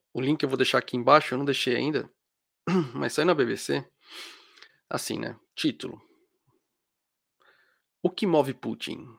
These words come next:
Agentes estrangeiros tentam entender mente do líder russo." E aí você vai lá ler o texto e tal, aí tá,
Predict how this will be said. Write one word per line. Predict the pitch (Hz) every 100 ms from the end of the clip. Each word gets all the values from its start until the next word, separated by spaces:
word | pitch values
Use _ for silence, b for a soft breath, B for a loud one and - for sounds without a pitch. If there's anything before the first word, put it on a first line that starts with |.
| _
Agentes | 123 135 165 160
estrangeiros | - 135 123 143 139
tentam | 135 135 135
entender | 127 123 127
mente | 120 117 131 139
do | 120
líder | 117 110
russo." | 104 98 - - 113 - _ - 123 - B B B B B B B B B _
E | 156
aí |
você | 190 196
vai | 190 156
lá | 143
ler | 135
o | 127
texto | - 123 143 120 -
e |
tal, | - 123 131
aí | 120
tá, | 113 127